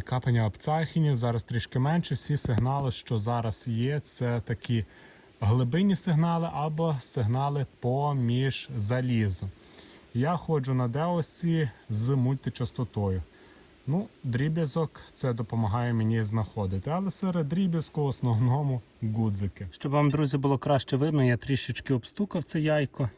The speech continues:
Ну і ось бачите, ось таке. Досить рівнесеньке, до речі, воно під цією іржею. Ще фарбу видно. Ось. Воно чавуне, не прогнивше. Ну, але,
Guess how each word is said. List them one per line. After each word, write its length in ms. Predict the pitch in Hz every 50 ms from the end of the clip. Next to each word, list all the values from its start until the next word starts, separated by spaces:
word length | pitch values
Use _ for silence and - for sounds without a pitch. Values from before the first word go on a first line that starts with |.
| - -
Ну 260 | 139 151 160 156 143
і 40 | 127
ось 220 | 117 117 117 107 110
бачите, 540 | 113 117 120 123 - - 113 - - 101 - - _ - - - - - - - - _ -
ось 200 | 117 120 127 -
таке. 340 | - - 120 - - 117 104
Досить 460 | 104 101 113 - - - - 196 -
рівнесеньке, 760 | 202 208 208 208 208 233 294 311 - - 285 220 - - 156
до 140 | 131 123 131
речі, 460 | 127 135 135 127 - - - 135 110 - - - - - - - - _ -
воно 540 | 120 120 123 131 139 151 151 151 - - - _ _ _ _
під 400 | - 127 135 131 - - - -
цією 320 | - - 131 127 127 139
іржею. 640 | 143 131 113 110 110 107 117 117 107 101 101 104 101 92 -
Ще 240 | - - - 170 156
фарбу 440 | - - 123 113 110 107 104 104 104
видно. 360 | 104 104 101 98 104 104 - - - _ _ _ _ _ _ _ _ - _ - _ _ _ _ _ _ _ _ _ _ _ _ _ _ _ _ _ _ _ _ - _ _ _ _ _ _ _ _ _ - _ _ _ _ _ - -
Ось. 420 | 120 104 92 92 87 - - - - - - _ _ _ -
Воно 200 | 110 107 131 170
чавуне, 520 | - - 170 135 120 110 101 95 95 92
не 180 | 95 104 127 131
прогнивше. 600 | - - 147 123 131 117 101 92 90 - - 117
Ну, 100 | 151 185
але, 280 | 170 147 131 127 135